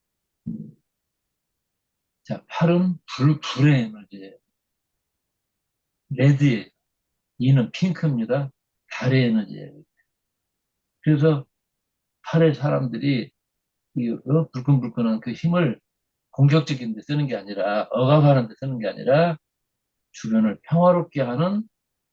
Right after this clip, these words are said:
그런 핑크의 에너지로, 따뜻한 에너지로 이렇게 해야지 불을 대주면 타지 않겠습니다, 이게. 그래서, 네, 그리고,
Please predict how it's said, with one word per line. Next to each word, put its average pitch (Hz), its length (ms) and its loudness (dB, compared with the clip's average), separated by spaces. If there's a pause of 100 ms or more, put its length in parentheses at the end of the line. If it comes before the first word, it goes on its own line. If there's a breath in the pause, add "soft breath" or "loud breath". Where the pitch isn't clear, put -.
(180)
그런 - 240 -4
핑크의 180 600 -2
에너지로, 107 540 -12
따뜻한 180 680 2
에너지로 117 540 0
이렇게 117 460 -6
해야지 127 580 0 (520)
불을 151 360 2 (280)
대주면 127 460 -2 (440)
타지 165 240 -2
않겠습니다, 107 600 -4
이게. 160 360 -2 (920)
그래서, 131 480 2 (1300)
네, 107 340 -2
그리고, 147 480 2